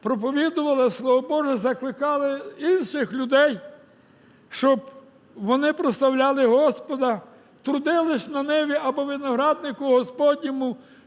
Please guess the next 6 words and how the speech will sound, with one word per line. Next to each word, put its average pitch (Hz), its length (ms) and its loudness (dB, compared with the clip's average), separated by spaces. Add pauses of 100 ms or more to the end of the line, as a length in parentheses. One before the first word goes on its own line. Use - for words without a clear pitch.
ті 269 180 4
увійшли, 269 800 2 (680)
прийшли 240 440 -2
другі, 254 600 0 (1900)
двері 156 360 0
зачинені 160 760 -2